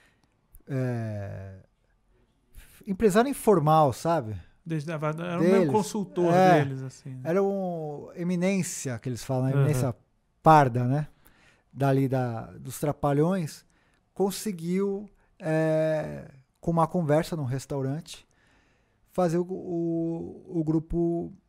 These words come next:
Speaker 1: voltar. O que acontecia ali? Eles falaram assim, "Ó, Renato, a participação que você tinha no, no filme, que se você tem no filme, é uma participação gritante. A gente tem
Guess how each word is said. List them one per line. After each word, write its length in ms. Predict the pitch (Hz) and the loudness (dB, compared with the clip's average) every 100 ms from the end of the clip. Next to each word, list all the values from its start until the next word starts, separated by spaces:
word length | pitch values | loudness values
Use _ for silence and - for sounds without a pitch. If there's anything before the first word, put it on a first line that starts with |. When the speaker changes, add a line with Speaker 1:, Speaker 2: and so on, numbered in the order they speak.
| _ _ _ _ _ _ | _ _ _ _ _ _
Speaker 1:
voltar. 520 | 151 175 180 123 101 - _ _ _ | 4 4 2 -4 -4 -12 _ _ _
O 140 | 175 | -16
que 140 | 143 214 | -6 -4
acontecia 560 | 202 190 180 160 165 | -2 -2 -2 -2 -2
ali? 140 | 143 123 | 0 -2
Eles 320 | 110 127 117 | -4 -10 -12
falaram 220 | - 165 151 | -6 -6 -6
assim, 160 | - | -6
"Ó, 180 | 151 123 | -4 -4
Renato, 420 | 120 151 135 - - | -4 -4 -6 -6 -12
a 40 | |
participação 460 | - 151 - 165 175 | -6 -8 -8 -10 -10
que 140 | - | -10
você 240 | 170 143 131 | -12 -6 -6
tinha 340 | - 131 120 | -6 -4 -2
no, 380 | 113 107 101 110 - _ - | -4 -6 -8 -12 -18 _ -8
no 120 | 113 | -8
filme, 480 | - 139 160 117 - _ _ _ _ _ _ _ _ _ _ _ _ _ _ | -4 -6 -4 -6 -8 _ _ _ _ _ _ _ _ _ _ _ _ _ _
que 80 | - - | -20 -6
se 80 | |
você 200 | 117 113 | -4 -4
tem 160 | 135 143 | 0 2
no 100 | 127 | 0
filme, 400 | - 156 175 135 | 0 0 0 -4
é 100 | 143 | -6
uma 200 | 135 143 143 | -2 -2 -4
participação 720 | 143 - 147 - 160 170 202 185 _ _ _ - | -8 -8 -10 -6 -8 -8 -12 -18 _ _ _ -8
gritante. 520 | 151 - 185 127 - | -8 -4 -6 -6 -6
A 20 | |
gente 380 | 117 120 - 160 _ _ _ _ - | -8 -8 -8 -10 _ _ _ _ -4
tem 560 | 131 151 165 190 196 | -4 -2 -8 -12 -14